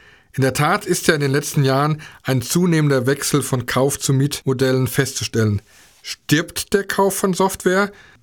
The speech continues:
Ist die dauerhafte Lizenz für eine Einmalvergütung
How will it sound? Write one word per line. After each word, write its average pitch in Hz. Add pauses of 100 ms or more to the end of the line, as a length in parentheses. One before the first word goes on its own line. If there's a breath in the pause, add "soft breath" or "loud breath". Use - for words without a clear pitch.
(120)
Ist -
die 127
dauerhafte 151
Lizenz 147
für 131
eine 131 (240 loud breath)
Einmalvergütung 160